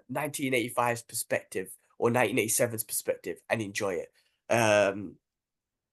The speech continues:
but yeah, no, great movie, man. Inner Space, freaking hell. Guys, if you haven't seen it, check it out.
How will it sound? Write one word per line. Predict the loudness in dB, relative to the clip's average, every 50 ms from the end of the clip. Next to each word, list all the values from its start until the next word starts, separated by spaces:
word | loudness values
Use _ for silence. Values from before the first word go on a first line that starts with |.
| -20 -20 _ _
but | 2 4 6
yeah, | 6 6 4 2 -4 _ -4
no, | -2 -2 -2 2 4
great | 4 4 6 4
movie, | 0 -2 -4 -4
man. | -4 -4 -4 -2 0
Inner | 0 0 0 0
Space, | -2 -2 0 0 0 0 0 -4 -10 -10
freaking | -8 -8 -8 -6 -6 -6
hell. | -6 -6 -4
Guys, | -2 -2 -2 -2 -4
if | -4 0
you | 2 2
haven't | 2 2 0 -4
seen | -2 0 2 2 2
it, | 2 2 -2 _ _ _ _ _ _ -4
check | -2 0 0 0 0 0
it | 0 2
out. | 2 0 0 -2 -4